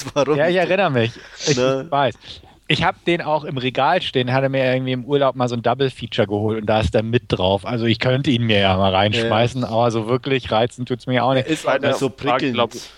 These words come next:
Speaker 1: Also.
Speaker 3: Ja, aber, aber so wirklich schlecht war der jetzt auch nicht.
Speaker 1: Nee,
Speaker 2: Nee,
Speaker 1: aber es ist
Speaker 2: das
Speaker 1: halt
Speaker 2: war
Speaker 1: auch so altbekanntes und nichts
Speaker 2: Ja.
Speaker 1: Besonderes einfach.
Speaker 2: Genau, ich habe auch noch Taken zwei im Regal stehen und den dritten gibt's ja auch schon.
Speaker 1: Ja.
Speaker 2: Also, das ist einfach so,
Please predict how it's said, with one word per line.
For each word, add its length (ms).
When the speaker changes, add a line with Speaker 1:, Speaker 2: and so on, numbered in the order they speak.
Speaker 1:
Also. 340
Speaker 3:
Ja, 100
aber, 240
aber 100
so 180
wirklich 220
schlecht 380
war 80
der 140
jetzt 200
auch 140
nicht. 140
Speaker 1:
Nee, 420
Speaker 2:
Nee, 60
Speaker 1:
aber 200
es 100
ist 160
Speaker 2:
das 100
Speaker 1:
halt 100
Speaker 2:
war 100
Speaker 1:
auch 320
so 500
altbekanntes 1000
und 140
nichts 260
Speaker 2:
Ja. 380
Speaker 1:
Besonderes 340
einfach. 480
Speaker 2:
Genau, 380
ich 140
habe 120
auch 100
noch 140
Taken 440
zwei 400
im 100
Regal 460
stehen 300
und 60
den 120
dritten 240
gibt's 200
ja 120
auch 260
schon. 280
Speaker 1:
Ja. 360
Speaker 2:
Also, 300
das 140
ist 80
einfach 300
so, 340